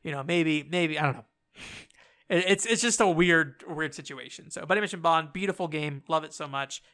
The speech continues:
Go watch my twenty-five minute video about that if you haven't, because that video did not do particularly great. <laughs> Um, honorable mentions for game of the year. We have two, so we've talked about a lot of video games. Two games on this honorable mentions list are games that have not showed up so far. I will say,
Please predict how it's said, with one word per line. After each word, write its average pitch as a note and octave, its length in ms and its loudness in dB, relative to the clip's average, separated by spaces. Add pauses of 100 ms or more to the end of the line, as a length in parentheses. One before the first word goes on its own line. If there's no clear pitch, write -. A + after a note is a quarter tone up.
Go D#3+ 100 0
watch D#3+ 240 2
my C#3+ 220 2
twenty-five D3 500 -2
minute C#3+ 220 -6
video C3+ 200 -6
about C3+ 260 -4
that C3+ 180 -4
if - 80 -16
you D3 80 -6
haven't, A#3 360 8 (720)
because C#3+ 480 -2
that D3+ 200 2
video D3 640 2
did C#3+ 100 -8
not G3 200 6
do F#3+ 120 4
particularly F3 380 -2
great. D3 340 -2
<laughs> - 100 4 (400)
Um, A3+ 380 4 (500)
honorable D4 380 10
mentions C4 340 0
for A#3 100 -4
game G#3+ 200 0
of A3 60 -4
the G#3 80 0
year. F3+ 440 6
We F#3 140 2
have A#3 240 6
two, C#4 560 2 (140)
so A#3+ 260 8 (160)
we've C4+ 180 2
talked C#4+ 240 8
about A3 300 4
a F#3 40 2
lot A3 200 6
of G#3 60 -4
video G#3 200 2
games. D#3+ 360 -2
Two D#4 220 6
games C#4 260 2
on A#3+ 160 6
this G#3+ 120 0
honorable A3 280 6
mentions F#3+ 340 0
list E3+ 260 4
are F3+ 140 8
games A3+ 260 2
that G3 120 4
have E3 100 6
not A3 320 6
showed A3 260 6
up G#3 200 8
so E3+ 200 2
far. D#3+ 320 2
I D#3+ 60 -2
will F#3+ 220 2
say, D#3+ 420 4